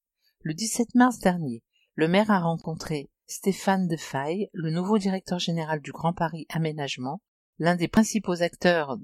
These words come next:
de l'aménagement urbain en Île-de-France, qui conseille la ville. G P A, en effet, est le garant de la bonne fin des opérations de la future zac et de leur qualité urbaine et environnementale.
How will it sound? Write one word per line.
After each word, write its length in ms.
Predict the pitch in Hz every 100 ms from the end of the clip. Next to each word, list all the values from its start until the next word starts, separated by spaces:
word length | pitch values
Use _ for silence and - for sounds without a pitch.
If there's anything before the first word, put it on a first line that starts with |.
| -
de 120 | 156
l'aménagement 680 | 165 175 170 170 170 151 -
urbain 500 | 165 165 156 165 220
en 180 | 170 160
Île-de-France, 800 | 165 165 151 - 151 190 - - _ _
qui 120 | - 175
conseille 440 | 185 185 - 202
la 120 | 180
ville. 380 | 156 135 117 120 _ _ _ _ _ -
G 220 | 147 202
P 220 | - 202
A, 200 | 175 147
en 160 | - 147
effet, 440 | 147 - 180 233
est 180 | - 175
le 120 | 170
garant 480 | 165 190 190 185 170
de 140 | 147 135
la 120 | 131
bonne 240 | 135 196
fin 240 | 190 - 180
des 160 | 156
opérations 560 | 156 - 160 160 - 165
de 80 | 147
la 160 | 127
future 400 | - 143 - 139
zac 480 | 127 135 165 - - _ _ _ _ -
et 80 | 185
de 160 | 175
leur 240 | 165 147 -
qualité 420 | 196 196 - 147
urbaine 560 | 170 185 175 165 185 226 -
et 100 | 151
environnementale. 920 | 175 185 190 190 185 165 - 127 107